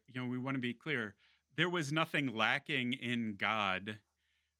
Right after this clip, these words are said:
that he needed Adam and Eve to sin.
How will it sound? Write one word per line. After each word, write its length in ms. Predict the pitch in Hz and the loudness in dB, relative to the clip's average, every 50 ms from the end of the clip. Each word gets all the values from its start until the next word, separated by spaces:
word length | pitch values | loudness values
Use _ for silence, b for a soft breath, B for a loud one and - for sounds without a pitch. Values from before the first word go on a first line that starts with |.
| - | -6
that 140 | 117 120 123 | -4 -4 -4
he 260 | 147 - - 131 131 123 | -6 -4 0 0 2 2
needed 520 | 120 110 117 131 135 127 123 113 107 113 | 2 2 2 2 2 2 2 2 0 0
Adam 400 | - 104 113 117 113 120 117 110 | 0 0 0 0 0 0 -2 -2
and 160 | 113 110 110 113 | -2 -2 -2 -4
Eve 540 | 110 101 110 110 110 107 104 104 98 95 - - _ _ _ _ _ _ _ _ _ _ - | -6 -4 -4 -2 -2 -2 -2 -4 -6 -8 -16 -20 _ _ _ _ _ _ _ _ _ _ -14
to 60 | - | -12
sin. 340 | - - - 120 107 95 80 | -8 -6 -2 0 0 0 0